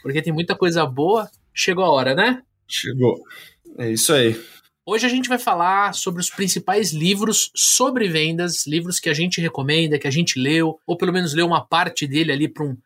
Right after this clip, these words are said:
Speaker 1: um trabalho específico, livros que fizeram sentido pra nós. Então fica ligado durante todo este episódio pra você pegar dicas valiosas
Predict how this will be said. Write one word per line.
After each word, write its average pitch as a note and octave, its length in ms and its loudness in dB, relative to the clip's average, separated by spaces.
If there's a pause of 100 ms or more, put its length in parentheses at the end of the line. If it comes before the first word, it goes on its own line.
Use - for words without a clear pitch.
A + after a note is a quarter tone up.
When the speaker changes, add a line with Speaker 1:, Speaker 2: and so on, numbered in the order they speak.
Speaker 1:
um D3 80 -6
trabalho D3 340 2
específico, - 640 -2
livros F#3+ 300 2
que G3+ 240 -6 (200)
fizeram F#3 400 0
sentido F3+ 480 0
pra G3 220 -2
nós. D3 560 0 (160)
Então F#3 220 0
fica C4 340 0
ligado G#3 380 2
durante F#3+ 340 2
todo G#3+ 300 2
este - 180 -2
episódio F3 680 0 (220)
pra D#3 100 0
você E3+ 280 0
pegar E3+ 300 2
dicas G#3+ 420 0
valiosas E3+ 800 0